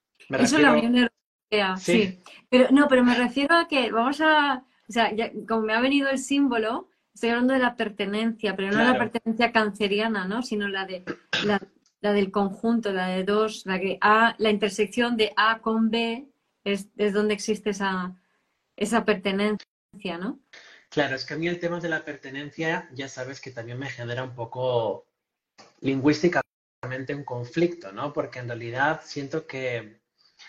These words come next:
Speaker 1: no sé si utilizaría yo en lo personal la palabra pertenencia, yo utilizaría el formar parte, ¿no?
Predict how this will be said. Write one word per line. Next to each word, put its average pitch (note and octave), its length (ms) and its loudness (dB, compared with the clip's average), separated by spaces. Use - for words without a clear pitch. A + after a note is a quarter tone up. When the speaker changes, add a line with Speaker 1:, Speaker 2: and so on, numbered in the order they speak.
Speaker 1:
no D3 160 -2
sé E3+ 160 -4
si E3+ 160 0
utilizaría C3+ 760 -2
yo D3+ 220 2
en B2 60 -4
lo A#2+ 120 -6
personal A#2+ 440 -10
la A2+ 100 -14
palabra A2 380 -12
pertenencia, B2 560 -6
yo D3 120 2
utilizaría B2+ 480 -2
el C3 80 -2
formar A#2 460 -4
parte, A2+ 380 -2
¿no? B2+ 260 -14